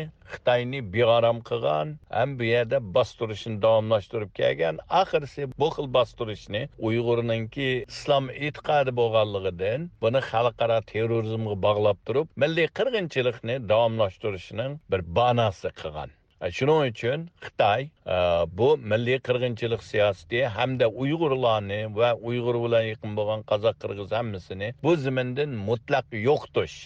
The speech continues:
yana ularni ya xitoylashtirib yo'qotish yoki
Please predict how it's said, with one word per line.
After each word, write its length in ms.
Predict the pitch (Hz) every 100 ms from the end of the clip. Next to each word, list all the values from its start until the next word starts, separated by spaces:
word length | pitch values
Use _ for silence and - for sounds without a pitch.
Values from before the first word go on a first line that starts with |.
| - -
yana 340 | 110 123 113
ularni 420 | 131 110 117 113 107
ya 140 | 113 113
xitoylashtirib 960 | - 117 127 127 139 135 - 156 147
yo'qotish 520 | 160 160 - 190 190 - _ - 98
yoki 560 | 120 117 98 - 107